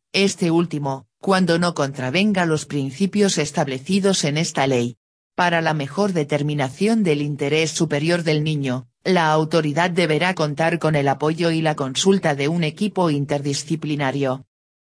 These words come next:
Artículo ciento trece. Interpretación de este código. Serán principios rectores para interpretar las normas procesales de este código. A.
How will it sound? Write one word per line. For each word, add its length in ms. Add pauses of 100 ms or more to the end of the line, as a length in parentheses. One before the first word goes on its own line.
(120)
Artículo 680
ciento 460
trece. 460 (400)
Interpretación 1040
de 160
este 260
código. 600 (400)
Serán 520
principios 680
rectores 600
para 260
interpretar 720
las 240
normas 440
procesales 760
de 160
este 260
código. 600 (680)
A. 260